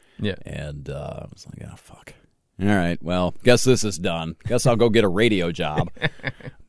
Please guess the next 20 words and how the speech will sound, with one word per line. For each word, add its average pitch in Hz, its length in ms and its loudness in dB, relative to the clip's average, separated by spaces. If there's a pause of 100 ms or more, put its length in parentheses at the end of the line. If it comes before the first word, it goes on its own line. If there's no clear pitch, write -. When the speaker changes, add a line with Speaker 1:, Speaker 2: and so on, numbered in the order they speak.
(120)
Speaker 2:
So, 123 120 4
yeah, 110 200 8
the 101 100 2
radio 107 240 6
job 95 260 4
in 87 60 -2
Santa 95 240 0
Fe, 87 240 0
the 82 100 0
last 87 300 0
radio 85 260 0
gig 80 220 -2
I 80 140 -2
had, 80 360 -2
I 78 80 -4
had 80 140 -6
the 76 80 -10
morning 80 280 -6
show 80 300 -4
there. 78 240 -2